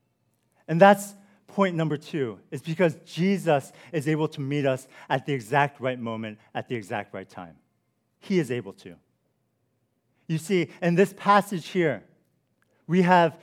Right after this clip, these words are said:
three people, Mary, Martha, and Lazarus. And they were the friends of Jesus. They weren't just friends, actually. In the Bible here, it says that they had a special relationship with Jesus.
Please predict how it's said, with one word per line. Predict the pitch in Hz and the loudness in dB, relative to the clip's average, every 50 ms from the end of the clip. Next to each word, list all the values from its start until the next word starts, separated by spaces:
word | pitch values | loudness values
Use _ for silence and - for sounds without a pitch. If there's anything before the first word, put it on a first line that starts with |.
| - - _ _ | -20 -20 _ _
three | 185 170 190 190 | -2 -2 0 0
people, | 185 - 185 170 147 - 131 123 | -2 -2 -4 -4 -2 -4 -6 -6
Mary, | 123 135 147 151 160 165 170 160 160 - - _ | -2 -2 0 0 2 0 -2 -4 -6 -12 -16 _
Martha, | - 135 139 139 139 135 139 - 131 123 120 117 - _ _ - | -4 -2 0 0 0 -2 -4 -4 -4 -4 -4 -6 -12 _ _ -12
and | 127 123 113 | -8 -6 -4
Lazarus. | 113 113 117 117 98 104 98 87 87 - - _ _ _ _ _ _ _ _ _ _ _ _ _ _ _ _ - | -2 -2 -2 -4 -6 -10 -14 -16 -18 -20 -20 _ _ _ _ _ _ _ _ _ _ _ _ _ _ _ _ -2
And | 185 175 170 | -2 2 6
they | 160 185 196 | 6 6 8
were | 202 202 202 196 190 - - - - | 8 8 8 6 4 2 -4 0 2
the | 180 180 | 2 2
friends | 180 180 - 196 190 185 196 208 202 165 202 | 2 2 4 6 6 6 6 4 2 2 0
of | 175 151 135 | 0 0 -2
Jesus. | - 160 165 160 127 131 131 - | -2 -2 -2 -2 -2 -4 -2 2
They | - 196 | 4 6
weren't | 202 226 233 214 165 | 6 6 6 4 4
just | - 180 190 196 190 - - - | 6 6 6 6 6 2 -2 0
friends, | 185 170 156 147 131 - | 0 0 0 0 0 0
actually. | 196 143 139 - - 143 139 - - - 185 185 | 0 0 0 0 -2 -2 -2 -4 -6 -8 -6 -2
In | 180 | 0
the | 175 175 | 0 2
Bible | 135 180 165 165 196 202 190 185 | 4 6 8 8 8 6 4 2
here, | 160 165 175 160 | 2 2 0 0
it | 151 - | 0 -2
says | 185 170 147 | -2 -2 0
that | 165 156 151 - | 2 2 2 2
they | - 165 | 0 0
had | 156 156 165 156 147 - - - | 2 4 2 2 2 -2 -6 -8
a | - 170 | -6 -6
special | 143 - - 208 190 - - 208 170 | -6 0 2 2 4 4 2 0 0
relationship | 135 147 139 131 143 151 160 156 - - - - - 131 107 - 120 | 0 0 0 0 0 0 0 -2 -8 -14 -14 -12 -10 -10 -10 -8 -8
with | 127 120 - | -8 -8 -8
Jesus. | - 113 110 95 101 90 85 - | -10 -12 -12 -12 -12 -16 -16 -20